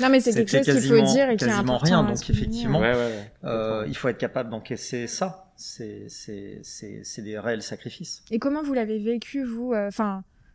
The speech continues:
Speaker 1: comment ça s'est passé vraiment, vos débuts, où vous vous êtes dit, « On se lance »,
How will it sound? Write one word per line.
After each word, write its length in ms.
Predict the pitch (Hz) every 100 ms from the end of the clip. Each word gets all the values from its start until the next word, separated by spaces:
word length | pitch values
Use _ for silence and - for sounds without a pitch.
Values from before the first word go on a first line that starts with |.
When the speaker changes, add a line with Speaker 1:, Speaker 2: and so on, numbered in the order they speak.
| -
Speaker 1:
comment 220 | 254 294
ça 160 | 285 220
s'est 140 | 220
passé 380 | 220 220 262 285
vraiment, 400 | 233 220 226 262
vos 180 | 220 208
débuts, 540 | 185 233 214 240 285
où 240 | 254 214
vous 140 | 202 196
vous 200 | 208 208
êtes 120 | 208
dit, « 200 | 190 247 _ _ -
On 120 | 233
se 200 | 220 233
lance », 380 | 247 320 -